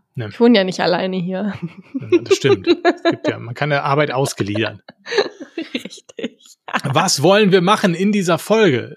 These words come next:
Speaker 1: ähm, ihr Lieben? Wir haben gesagt, oder ja, ich hab, ich hab ja vor einiger Zeit ein Terrarium gebaut mit dem Alex von den Jungle Leaves,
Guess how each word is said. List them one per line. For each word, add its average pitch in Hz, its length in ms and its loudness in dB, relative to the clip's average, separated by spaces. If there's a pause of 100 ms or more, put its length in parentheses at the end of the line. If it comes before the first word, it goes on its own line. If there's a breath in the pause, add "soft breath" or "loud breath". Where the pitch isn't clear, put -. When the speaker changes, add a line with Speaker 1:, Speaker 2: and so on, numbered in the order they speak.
(100)
Speaker 1:
ähm, 117 460 -6
ihr 135 180 -6
Lieben? 139 300 -2
Wir 165 200 2
haben 185 400 0
gesagt, 165 580 -2
oder 147 400 -4
ja, 135 220 -6
ich 139 200 -6
hab, - 160 -8
ich 170 120 -4
hab 190 120 -2
ja 196 60 0
vor 160 180 -4
einiger 170 340 -2
Zeit 180 280 -2
ein 160 140 -4
Terrarium 135 720 0
gebaut 107 420 -6
mit 143 140 -6
dem 135 120 -2
Alex 151 320 -4
von 151 120 -4
den 139 100 -2
Jungle 117 300 -4
Leaves, 113 440 -8